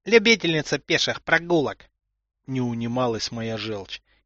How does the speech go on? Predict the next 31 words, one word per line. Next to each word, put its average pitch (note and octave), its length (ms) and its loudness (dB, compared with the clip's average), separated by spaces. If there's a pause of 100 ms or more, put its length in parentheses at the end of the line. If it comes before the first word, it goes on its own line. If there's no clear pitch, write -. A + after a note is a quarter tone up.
(100)
«И B3+ 80 2
райончик F3+ 540 4
здесь D#3 240 0
ещё D#3 280 -2
тот. - 340 -2 (260)
Ты D#3+ 100 -6
хоть F3 180 2
в - 60 -12
курсе?» C#4 460 2 (560)
Места A#2+ 400 -4
тут C3 220 -6
и E3 60 0
правда C#3 400 4
глухие. G#2+ 640 -10 (440)
Мрачные F3 800 2
и, F3 280 -4 (320)
официально B2+ 580 2
выражаясь, A#2 580 4 (320)
криминогенно D#3+ 1000 4
опасные. G2 760 -4 (380)
В B2+ 140 0
узкой G3+ 340 4
зелёнке, E3+ 640 4
тянущейся D3 720 2
между C3 340 -2
морем C3 480 2
и - 20 0
скалами D3 600 4
вдоль G#2+ 300 -6
южного A2+ 420 -4
побережья, D#3 800 4